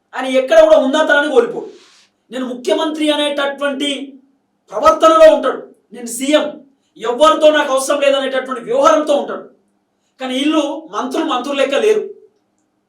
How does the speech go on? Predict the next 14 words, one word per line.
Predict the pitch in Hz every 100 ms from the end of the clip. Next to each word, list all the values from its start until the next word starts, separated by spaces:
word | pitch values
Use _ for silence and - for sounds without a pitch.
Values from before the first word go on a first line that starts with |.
| _ _ _ -
రేవంత్ | 247 320 359 339
రెడ్డిని | 330 294
చూసి | -
నేర్చుకోవాలి | 339 285 - 202 - -
కోమటిరెడ్డి | 254 269 254 254
వెంకటరెడ్డి. | 240 202 - - - _ _ _ _
ఉత్తమ్ | 214 - 320
కుమార్ | 330 330 311
రెడ్డి | 302
కూడా | 285 339
రేవంత్ | 311 339 339
రెడ్డిని | 339 302
చూసి | 302 330
నేర్చుకోవాలి. | 285 - 180 165